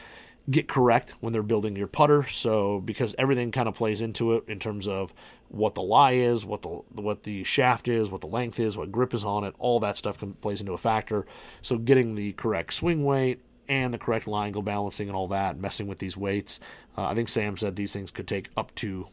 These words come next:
forty-five minutes to make each one in terms of getting those weights a hundred percent right. Um, and then you do not mess with them because they're in the, they're in the place they're supposed to be for a reason. Uh, but overall build,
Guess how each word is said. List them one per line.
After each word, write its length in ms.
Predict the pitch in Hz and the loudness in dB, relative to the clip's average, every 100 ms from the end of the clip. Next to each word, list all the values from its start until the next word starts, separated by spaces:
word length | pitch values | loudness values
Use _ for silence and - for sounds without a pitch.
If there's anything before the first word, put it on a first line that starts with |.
| - | -8
forty-five 500 | 110 101 - 95 95 | -6 -4 -2 0 -2
minutes 320 | 95 92 - | -4 -8 -8
to 100 | - | -10
make 320 | 92 92 - - | -8 -10 -10 -10
each 260 | 101 - | -8 -8
one 280 | 98 92 90 | -8 -8 -6
in 60 | 87 | -8
terms 200 | 98 92 | -8 -6
of 60 | |
getting 220 | 92 92 | -6 -6
those 180 | 92 92 | -6 -6
weights 320 | 90 95 - - | -4 -4 -4 -8
a 80 | 95 | -6
hundred 280 | - 95 | -4 -6
percent 260 | - - 82 | -6 -8 -4
right. 320 | 110 135 147 - - - - - | 0 2 0 -6 -20 -20 -20 -6
Um, 440 | 107 104 95 92 92 _ _ _ _ | -2 0 -2 -8 -18 _ _ _ _
and 100 | 117 | -4
then 120 | 113 110 | -2 -2
you 120 | 104 | -2
do 160 | 104 | -2
not 220 | 101 101 98 | -2 -2 -2
mess 200 | 95 104 | -6 -4
with 100 | 98 | -6
them 120 | 87 | -8
because 520 | 92 95 85 78 - - _ - | -6 -4 -4 -4 -8 -14 _ -20
they're 280 | 101 92 90 | -8 -4 -4
in 180 | 98 92 | -4 -6
the, 140 | 87 123 | -6 2
they're 120 | 160 | 6
in 140 | 190 | 6
the 60 | 196 | 6
place 240 | 160 160 | 6 4
they're 100 | 143 | 4
supposed 240 | - 135 - | 2 0 0
to 60 | |
be 260 | 113 113 107 - - - | 2 2 2 -4 -20 -18
for 340 | - 127 107 95 | -2 2 2 2
a 80 | |
reason. 420 | 82 104 - 90 - - - - | 0 0 -2 -6 -14 -20 -18 -6
Uh, 180 | 101 98 | -4 -2
but 120 | 135 | 6
overall 300 | 180 180 165 | 8 10 10
build, 420 | 135 143 147 139 | 10 10 10 6